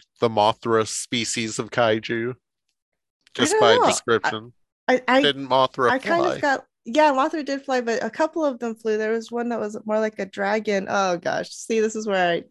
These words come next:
Speaker 2: I don't know the names, and I know people in my family and will be like, "I can't believe you forgot that."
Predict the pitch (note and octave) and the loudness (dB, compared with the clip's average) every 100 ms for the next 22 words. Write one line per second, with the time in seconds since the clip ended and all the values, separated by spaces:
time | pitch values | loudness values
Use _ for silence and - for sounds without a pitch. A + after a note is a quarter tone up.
0 | - F#3+ A#3+ B3+ A3+ A3+ G#3+ F#3+ E3 E3 | -10 -2 2 2 2 0 0 0 0 -2
1 | - F3 E3+ - - - - - _ _ | -6 -10 -10 -14 -20 -20 -20 -20 _ _
2 | _ _ _ G3 F#3 G3 G3 B3+ A3+ G#3+ | _ _ _ 0 4 4 4 2 6 4
3 | F#3+ F#3+ G3+ G3 F#3 F#3 F3 F3 - E3+ | 6 2 2 0 2 2 2 0 -4 -8
4 | D#3+ D#3 D#3 - - C4 C#4 C#4+ D4+ C4+ | -4 -4 -4 -4 -4 -2 -2 0 0 0
5 | A3 G#3+ F3+ - - A3+ - F4+ - B4 | -2 -4 -6 -8 -4 -4 4 4 6 4
6 | - A4 - F4+ - - | 6 2 4 2 4 2